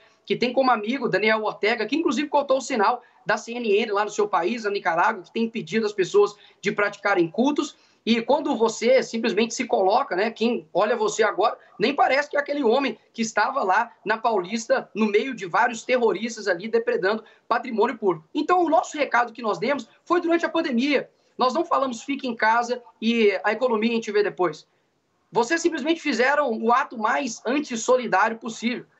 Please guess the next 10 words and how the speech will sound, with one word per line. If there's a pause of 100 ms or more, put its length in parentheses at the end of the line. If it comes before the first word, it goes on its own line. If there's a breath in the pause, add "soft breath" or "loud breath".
(300 soft breath)
Vocês
que
levantam
bandeira
de
educação, (200 soft breath)
deixaram
os
estudantes
quase